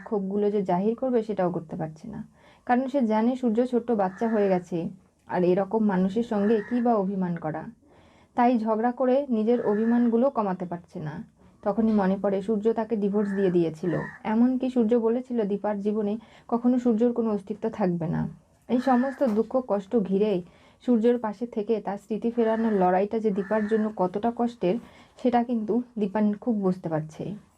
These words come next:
সূর্যকে একজন অপরিচিত মানুষ হিসাবে তার পাশে রাখতে হচ্ছে, কিন্তু দূরে সরিয়েও দিতে পারছে না।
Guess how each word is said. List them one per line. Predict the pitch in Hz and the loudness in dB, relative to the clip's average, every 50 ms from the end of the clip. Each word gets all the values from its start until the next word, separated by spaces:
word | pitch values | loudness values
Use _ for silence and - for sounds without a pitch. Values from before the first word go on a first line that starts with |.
| _ _ _ _ _ _ _ _ | _ _ _ _ _ _ _ _
সূর্যকে | - - 254 240 226 262 262 262 269 | -2 0 0 2 4 2 2 2 2
একজন | 262 247 233 220 233 254 247 262 - - - - - - _ | 2 2 0 2 2 0 0 -2 -6 -16 -20 -20 -20 -8 _
অপরিচিত | - 220 226 - 262 254 262 254 277 247 269 | -2 0 2 2 0 0 0 -2 -2 0 0
মানুষ | 247 220 196 185 185 190 208 233 233 | 2 2 2 2 2 2 0 0 0
হিসাবে | - 240 233 233 208 202 214 | -2 0 0 0 0 0 -2
তার | 220 - 214 208 | -2 -2 -4 -4
পাশে | 202 - 180 185 175 208 | 0 -2 -2 -2 -2 -2
রাখতে | 196 185 180 185 - 180 | -2 -2 -4 -4 -4 -4
হচ্ছে, | 180 175 175 - - - - 202 - - | -4 -4 -4 -6 -14 -12 -12 -12 -8 -2
কিন্তু | - 269 262 254 294 302 285 | 0 2 4 4 4 4 2
দূরে | 247 208 226 233 254 262 | 2 2 4 2 2 2
সরিয়েও | 254 262 233 226 247 262 | 2 0 2 2 2 2
দিতে | 269 240 254 240 269 | 0 0 -2 -4 -4
পারছে | 254 247 240 240 - - 190 | -4 -4 -6 -6 -10 -8 -6
না। | 165 156 | -6 -6